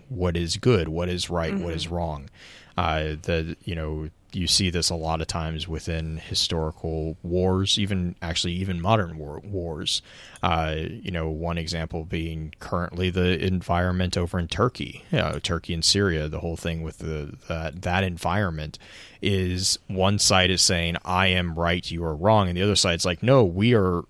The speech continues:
Speaker 1: we are right, you are wrong." And it's, it's the whole thing of your perspective, um, determines what your def-, definition of, of right and wrong is, what's light and dark. You know, it's very rare,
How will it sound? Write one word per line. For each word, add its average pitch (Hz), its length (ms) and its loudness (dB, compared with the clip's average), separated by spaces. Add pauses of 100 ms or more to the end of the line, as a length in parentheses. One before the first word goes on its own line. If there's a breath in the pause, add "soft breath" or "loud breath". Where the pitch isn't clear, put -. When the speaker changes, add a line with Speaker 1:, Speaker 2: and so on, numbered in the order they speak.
Speaker 1:
we 107 320 2
are 98 140 6
right, 90 260 0
you 123 240 4
are 87 160 2
wrong." 76 400 -8
And 98 220 -4
it's, 98 460 0
it's 98 260 2
the 101 100 0
whole 117 300 4
thing 107 280 0
of 90 140 -4
your 87 120 -2
perspective, 87 1000 -2 (560 soft breath)
um, 76 480 -2 (600)
determines 98 760 2
what 90 140 -2
your 85 340 -4
def-, - 220 -6 (120)
definition 85 680 -2
of, 73 720 -8 (260)
of 71 340 -10
right 76 300 -2
and 69 140 -10
wrong 90 240 2
is, 67 180 -6
what's - 220 -6
light 82 160 -2
and 80 100 -8
dark. 85 360 -4
You 127 120 -4
know, 73 240 -6 (800 loud breath)
it's 113 180 2
very 120 320 4
rare, 98 560 6